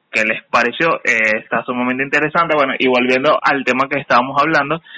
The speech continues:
no, bueno, agradecerles a, a las personas que llegaron a este, hasta este punto, bueno, que escucharon el episodio. Esperemos que lo disfruten, que les sirva. Luego, por redes sociales también pueden dejarnos sus comentarios.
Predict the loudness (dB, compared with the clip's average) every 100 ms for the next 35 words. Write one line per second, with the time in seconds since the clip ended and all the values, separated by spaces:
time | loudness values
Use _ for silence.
0 | -20 -20 -6 2 4 4 0 -4 _ _
1 | _ _ -4 -2 2 0 2 0 2 2
2 | 2 2 0 -2 -4 -8 -8 -6 -2 0
3 | 0 -2 -4 -6 -6 -6 -6 -6 -4 -2
4 | -2 -2 -6 -2 0 0 2 2 2 0
5 | -6 -8 -10 -8 -4 -4 -2 -4 -6 -2
6 | 0 0 0 0 0 -6 -6 -4 -2 -2
7 | -4 -2 -2 0 -4 -4 -6 -6 -2 0
8 | 2 0 -4 -20 -20 _ _ _ 0 4
9 | 4 4 2 0 0 2 2 0 -2 -2
10 | -2 -2 -4 -4 -2 -2 -2 -2 -2 -4
11 | -8 -8 -4 -4 -2 0 2 2 0 -4